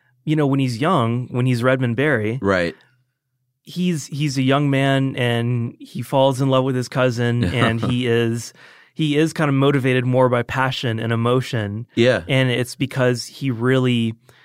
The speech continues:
Speaker 1: you feel like he really believes in something, and he's
Speaker 2: Uh-huh.
Speaker 1: really, like, um, uh, he, he, he's acting more on, on genuine emotion, whereas
Speaker 2: Well, and hormones,
Speaker 1: Yeah,
Speaker 2: let's
Speaker 1: of
Speaker 2: be
Speaker 1: course,
Speaker 2: honest.
Speaker 1: of course,
Speaker 2: Like,
Speaker 1: yeah.
Speaker 2: he's young and,
Speaker 1: And
Speaker 2: and
Speaker 1: youthful
Speaker 2: horny.
Speaker 1: naivete and,
Speaker 2: Yeah.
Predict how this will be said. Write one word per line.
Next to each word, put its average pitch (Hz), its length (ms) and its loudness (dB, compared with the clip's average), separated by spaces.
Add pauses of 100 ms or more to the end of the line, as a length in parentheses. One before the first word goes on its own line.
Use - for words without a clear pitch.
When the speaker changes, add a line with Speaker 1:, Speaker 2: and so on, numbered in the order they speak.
(220)
Speaker 1:
you 120 120 -4
feel 143 180 2
like 127 120 4
he 139 140 0
really 135 280 2
believes 127 460 2
in 131 120 0
something, 123 580 -2
and 101 120 2
he's 98 100 2
Speaker 2:
Uh-huh. 113 100 -4
Speaker 1:
really, 127 280 2
like, 110 380 -2 (420)
um, 110 640 -2 (640)
uh, - 200 -10 (120)
he, - 240 -10
he, 160 260 -8
he's 135 180 -2
acting 147 440 -2
more 123 320 2
on, 113 320 0
on 117 240 -2
genuine 120 320 0
emotion, 110 520 -2 (360)
whereas 123 400 4
Speaker 2:
Well, 113 200 4
and 117 120 2
hormones, 101 640 -2
Speaker 1:
Yeah, 254 160 6
Speaker 2:
let's 180 140 4
Speaker 1:
of 123 40 4
Speaker 2:
be 123 80 2
Speaker 1:
course, 101 100 2 (140)
Speaker 2:
honest. 85 60 -4
Speaker 1:
of 117 80 -6
course, 151 260 0
Speaker 2:
Like, 107 100 2
Speaker 1:
yeah. 131 140 4
Speaker 2:
he's 101 180 0
young 113 360 0
and, - 40 -6
Speaker 1:
And 202 300 2
Speaker 2:
and 123 80 -4
Speaker 1:
youthful 151 280 2
Speaker 2:
horny. 131 200 4
Speaker 1:
naivete 127 640 2
and, 120 80 2
Speaker 2:
Yeah. 180 80 0